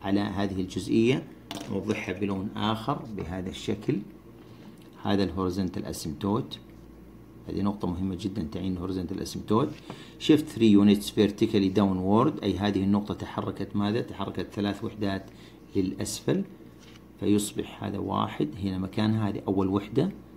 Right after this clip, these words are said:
ثاني وحدة، وهذه النوع-، الوحدة الثالثة، وبذلك هذا يكون الرسم. سنأخذ أيضًا تطبيق آخر لتوضيح الصورة مرة أخرى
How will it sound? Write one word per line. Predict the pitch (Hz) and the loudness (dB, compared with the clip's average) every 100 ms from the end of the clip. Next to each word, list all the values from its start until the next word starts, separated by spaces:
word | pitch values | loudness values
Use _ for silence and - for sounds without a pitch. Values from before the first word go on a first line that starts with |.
| - - - | -20 -6 2
ثاني | 120 117 | 4 6
وحدة، | 107 - 107 104 104 - - | 4 2 0 0 -2 -12 -12
وهذه | 101 90 101 | -6 -2 0
النوع-، | 98 98 - | 0 0 -2
الوحدة | 107 95 - 104 98 - - - | 2 2 2 -4 -4 -6 -16 -18
الثالثة، | - - 107 104 101 | -16 -6 -2 -2 -2
وبذلك | 98 98 95 - | -2 -2 -2 -6
هذا | 92 92 | -8 -8
يكون | 95 92 98 | -8 -8 -10
الرسم. | 95 - - - - - | -10 -10 -14 -14 -18 -18
سنأخذ | - 139 170 170 143 | -2 2 4 4 4
أيضًا | 135 127 | 4 4
تطبيق | 117 113 117 107 117 | 2 2 2 2 0
آخر | 107 110 | -2 -4
لتوضيح | 101 104 101 104 98 | -4 -2 2 0 0
الصورة | - - 101 | -8 -6 -4
مرة | 98 98 - 95 101 | -4 -6 -8 -10 -6
أخرى | 113 - 110 107 104 | -6 -2 0 0 0